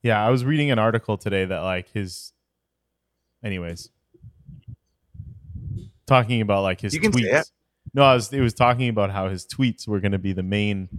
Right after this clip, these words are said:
Speaker 1: uh, like, all his co-, very confident tweets about di-, buying Twitter was gonna be the, you know, the
Speaker 2: Yeah, I think, I think Matt's right. I think he probably gets, he get, he's on the hook for a billion dollars.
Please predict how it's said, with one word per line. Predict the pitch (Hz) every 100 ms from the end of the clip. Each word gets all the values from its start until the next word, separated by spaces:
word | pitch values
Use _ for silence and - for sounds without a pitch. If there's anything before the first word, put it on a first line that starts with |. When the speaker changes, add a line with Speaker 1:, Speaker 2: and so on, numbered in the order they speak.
| - - - -
Speaker 1:
uh, | 95 92 90 87 -
like, | 113 123
all | 117 110
his | 107
co-, | - 113
very | 113 110
confident | - 110 104 104 101 92
tweets | 110 107 -
about | 92 90
di-, | 104 95 98
buying | 101 95 92
Twitter | - 101 90
was | 87 85
gonna | 90 87
be | 90
the, | 85 82 85 -
you | 110
know, | 90 95 143 _ _ _ - - - - _ _ _ _ _ - - - - _ - - - - - - - _ _ - _
the | 107 104 92 87 85 _ _ - -
Speaker 2:
Yeah, | 143 151
I | 151
think, | 170 196 - -
I | 165
think | 175 190 -
Matt's | 151 151 -
right. | 135 110
I |
think | 123 143
he | 135
probably | 135 127 123
gets, | 123 - - - _ _ _ _ _ _ -
he | 131
get, | 131
he's | 139 135
on | 131
the | 120
hook | 127 -
for |
a | 113
billion | 117 110 104
dollars. | 98 87 82 -